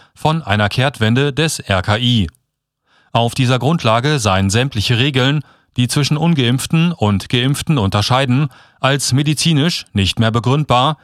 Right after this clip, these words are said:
wozu auch die Einschränkungen Ungeimpfter am sozialen Leben zählt. Beides hat unmittelbar Einfluss auf die Debatte zur Impfpflicht. Denn ohne Fremdschutzwirkung einer Impfung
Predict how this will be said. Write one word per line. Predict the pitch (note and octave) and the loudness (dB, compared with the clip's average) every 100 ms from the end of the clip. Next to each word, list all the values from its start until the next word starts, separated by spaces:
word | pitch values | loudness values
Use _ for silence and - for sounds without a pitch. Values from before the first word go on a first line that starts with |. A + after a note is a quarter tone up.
| _ _ | _ _
wozu | C3 B2+ E3+ F3 | -2 0 0 0
auch | G2+ E2+ | 0 -2
die | - A2+ | -2 0
Einschränkungen | A#2+ C3+ C3+ C#3 D3+ D3+ D3 | 0 0 -2 0 0 0 0
Ungeimpfter | E3 D3+ A#2+ B2 - D3+ D#3 A2 | 0 2 2 0 0 0 0 0
am | G#2+ | 0
sozialen | G2+ C#3 - F#2 G2 G#2+ | 2 -2 0 0 2 2
Leben | A#2+ C3 A#2+ | 2 2 0
zählt. | G#2 F#2 F2 - _ _ _ _ _ _ _ _ _ _ C3 | 0 0 -2 -6 _ _ _ _ _ _ _ _ _ _ -2
Beides | D3 E3+ F3 - | 0 0 -2 -2
hat | B2 | -2
unmittelbar | D3+ E3 B2 A2+ B2 A#2+ | 0 0 0 0 0 0
Einfluss | D#3 - D3 | -2 -2 -2
auf | A#2+ - | -2 -2
die | B2 | -2
Debatte | D3+ G2+ F#2 G#2 | 0 0 0 -2
zur | C3 C3 | -2 0
Impfpflicht. | C#3+ - G#2+ F2 - _ _ _ _ | -2 -2 -2 -2 -6 _ _ _ _
Denn | A2+ B2+ C3+ | -2 0 0
ohne | C#3+ D3 C#3 | 0 0 0
Fremdschutzwirkung | D#3 E3+ - G2 A#2+ B2+ D3+ D#3 D#3 | -2 0 -2 -2 0 0 0 -2 -2
einer | G2 G2+ | 0 0
Impfung | A2+ B2 C#3 C#3+ | 0 0 0 -2